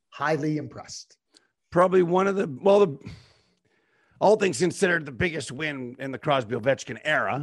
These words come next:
Speaker 2: um, 'cause they didn't win the other series. So they, they forced other games at times, uh, but not too often. They usually took leads against Boston and then blew it. Um,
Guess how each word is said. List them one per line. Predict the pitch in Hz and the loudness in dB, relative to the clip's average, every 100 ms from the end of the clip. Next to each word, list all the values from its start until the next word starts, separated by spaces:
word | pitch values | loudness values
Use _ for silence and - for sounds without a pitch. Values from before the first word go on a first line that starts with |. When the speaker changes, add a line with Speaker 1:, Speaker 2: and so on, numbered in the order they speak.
| 143 | -8
Speaker 2:
um, | 131 120 | -10 -8
'cause | 127 104 | -8 -6
they | 135 | -6
didn't | 151 | -6
win | 139 151 | -8 -8
the | 143 | -8
other | 127 117 | -8 -10
series. | - 185 165 110 117 135 | -8 -4 -4 -4 -8 -8
So | 131 117 | -6 -6
they, | 113 123 - - | -8 -12 -14 -14
they | 135 | -14
forced | - 151 143 123 | -4 0 0 0
other | 143 139 | -2 -2
games | 113 135 135 139 127 | -4 -6 -6 -8 -10
at | 120 | -8
times, | - 147 127 120 135 - _ - | -4 -2 -4 -8 -10 -14 _ -6
uh, | 135 | -2
but | 190 | 2
not | 277 | 2
too | - 233 | 6 6
often. | 277 - 185 | 8 6 4
They | 196 | 4
usually | 247 220 | 2 0
took | - 262 | -2 -4
leads | 196 233 254 208 175 | -2 0 0 0 2
against | 170 175 143 | 2 2 2
Boston | 175 165 - 170 165 _ _ | 0 0 -2 -6 -6 _ _
and | - 175 | -4 -2
then | 170 | 0
blew | 147 202 175 | 6 8 8
it. | 127 - _ _ - | 2 -8 _ _ 0
Um, | 160 160 160 | 2 4 0